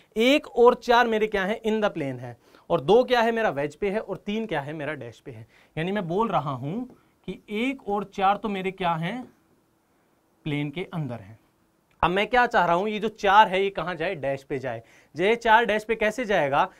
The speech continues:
अब मैं क्या कर रहा हूं, एक प्लेन पास करा रहा हूं, ये बोर्ड वाला। जैसे ही एक प्लेन मैंने पास कराया जो एक और चार को कंटेन करेगा, इस मॉलिक्यूल को मैं यूं रोटेट कर दे रहा हूं,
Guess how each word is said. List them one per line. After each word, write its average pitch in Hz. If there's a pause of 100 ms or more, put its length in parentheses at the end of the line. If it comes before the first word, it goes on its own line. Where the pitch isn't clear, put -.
(140)
अब 175
मैं 208
क्या 247
कर 233
रहा 220
हूं, 233
एक 240
प्लेन 262
पास 233
करा 202
रहा 196
हूं, 208
ये 220
बोर्ड 147
वाला। - (480)
जैसे 214
ही 269
एक 269
प्लेन 247
मैंने 247
पास 233
कराया 220
जो 226
एक 220
और 233
चार 214
को 233
कंटेन 226
करेगा, 202
इस 240
मॉलिक्यूल 220
को 208
मैं 190
यूं 214
रोटेट 196
कर 135
दे 120
रहा 120
हूं, 123